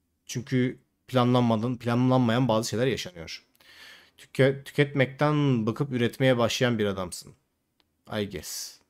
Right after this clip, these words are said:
I guess. Onlar ilerleyen bölümlerde anlaşılıyor. İşte ilk bölümde anlamadım hiçbirini. O yüzden de böyle boş boş bakıyordum. Sonra ben bunu sonra izleyeyim deyip kapattım yani. LoL'ün evrenini bir tık bilmek lazım. Ben o bir tık bile bilmiyorum. Hiçbir şey bilmiyorum LoL evreniyle ilgili yani.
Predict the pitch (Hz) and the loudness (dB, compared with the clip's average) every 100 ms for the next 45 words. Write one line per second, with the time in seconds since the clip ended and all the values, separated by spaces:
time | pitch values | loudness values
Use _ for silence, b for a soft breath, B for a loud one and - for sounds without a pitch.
0 | - 95 - - - 123 139 147 131 123 | -18 -18 -14 -16 -8 0 4 6 6 6
1 | 127 117 104 92 90 87 87 92 - - | 4 4 2 0 -4 -8 -12 -6 -6 -4
2 | 175 170 160 156 165 160 151 127 101 - | -6 0 2 4 4 4 4 2 0 -4
3 | 113 147 151 131 131 143 139 151 143 139 | -4 0 0 2 2 4 4 4 4 2
4 | 170 160 151 143 151 117 180 - _ _ | 0 0 0 4 2 4 -4 -10 _ _
5 | _ - 165 160 160 165 170 147 120 107 | _ 0 6 6 6 4 4 4 2 0
6 | 107 165 147 139 98 - 95 87 _ _ | -4 -4 -4 -4 -10 -14 -14 -16 _ _
7 | _ _ _ _ B B B B 117 135 | _ _ _ _ B B B B 4 6
8 | 143 135 139 180 185 180 - 143 135 135 | 8 8 6 4 2 -2 2 4 4 4
9 | 107 98 117 208 220 294 302 - 214 180 | 0 2 2 4 4 2 0 0 6 6
10 | 131 104 90 95 - - 262 - - 285 | 6 2 -2 -4 -2 0 2 0 2 4
11 | 262 196 147 127 117 110 101 95 92 87 | 6 6 4 4 2 0 0 -2 -6 -6
12 | 85 82 82 85 82 | -6 -8 -8 -8 -10